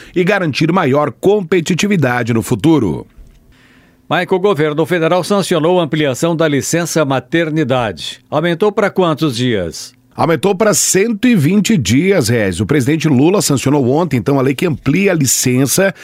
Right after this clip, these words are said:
Speaker 1: e o salário maternidade nos casos em que mãe ou bebê precisarem ficar internados por mais de duas semanas após o parto. Nesses casos,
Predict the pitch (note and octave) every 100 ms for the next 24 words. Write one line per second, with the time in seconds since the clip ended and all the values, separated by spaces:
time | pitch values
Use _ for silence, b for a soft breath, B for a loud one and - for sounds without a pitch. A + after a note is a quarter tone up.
0 | B B B D#3+ - D3 C#3+ D#3 D#3 -
1 | D3 A#2+ B2+ C#3 D3+ C3+ - C3+ C3+ A#2
2 | G#2+ D3+ G3+ F3 D3 B2 F2+ B B -
3 | A#3 E3+ F#2+ C#3+ E3+ - B B - F#3
4 | E3 A#2+ D#3 D#3+ B2+ C#3 D#3 D3 D#3 A#2
5 | B2 D3+ A#2+ - C#3 A#2 C#3 D#3 B2 A2+
6 | C#3 - A2 C3 B2 C3 B2 B2 B2 -
7 | D#2 - - - B B C#3+ F3 - G#3
8 | - C#3 D3 E3